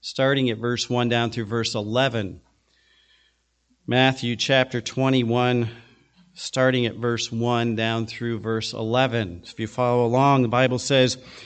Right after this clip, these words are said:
"When they drew nigh unto Jerusalem," that's talking about Jesus and his disciples, "and were come to Bethphage unto the Mount of Olives, then sent Jesus two disciples, saying unto them,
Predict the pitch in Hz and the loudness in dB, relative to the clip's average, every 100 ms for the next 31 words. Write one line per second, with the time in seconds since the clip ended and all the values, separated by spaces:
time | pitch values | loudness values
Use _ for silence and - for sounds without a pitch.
0 | - 143 143 143 123 185 185 165 160 143 | -4 4 6 6 2 2 4 6 6 4
1 | 135 113 123 143 139 123 110 123 156 - | 0 -4 -2 0 0 -2 0 0 -2 -6
2 | - 113 - 131 123 120 117 110 123 127 | -8 -6 -2 0 0 -2 -4 -4 -4 -2
3 | 127 127 123 131 127 104 101 - 127 - | -4 -4 -4 -6 -8 -6 -6 -8 -8 -10
4 | _ _ _ - - - _ 139 143 143 | _ _ _ -20 -20 -20 _ 4 4 4
5 | 175 180 180 143 143 135 139 123 127 143 | 4 4 4 4 2 2 0 2 2 0
6 | 139 139 139 127 131 131 135 131 131 123 | 0 0 0 0 2 4 2 0 0 2
7 | 127 135 135 175 180 165 170 143 123 156 | 2 2 2 2 2 2 2 -2 0 0
8 | 160 151 - - 190 165 - 165 160 123 | 0 -2 -2 -2 0 -2 0 0 0 -2
9 | - - 135 143 147 131 131 113 110 123 | -4 -4 0 4 2 2 -2 -2 0 -2
10 | 131 | -4